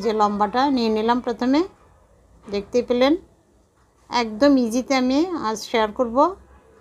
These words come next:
আর কাপড়টা যেহেতু আমি, তো এখানে শোল্ডারের মাপটা নিয়ে নিচ্ছি ছয়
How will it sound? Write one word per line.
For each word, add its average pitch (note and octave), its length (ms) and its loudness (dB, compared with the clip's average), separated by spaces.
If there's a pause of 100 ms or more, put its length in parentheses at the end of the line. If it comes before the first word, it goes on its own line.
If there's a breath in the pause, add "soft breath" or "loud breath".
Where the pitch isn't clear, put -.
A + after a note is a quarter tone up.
(1400)
আর G3+ 80 -4 (100)
কাপড়টা A3+ 420 2
যেহেতু C4 260 4 (100)
আমি, D4 160 6 (1900)
তো - 120 -16
এখানে C4+ 300 4
শোল্ডারের C4+ 460 4
মাপটা C4 340 2
নিয়ে C4 200 4
নিচ্ছি B3 340 0 (760)
ছয় A#3 220 2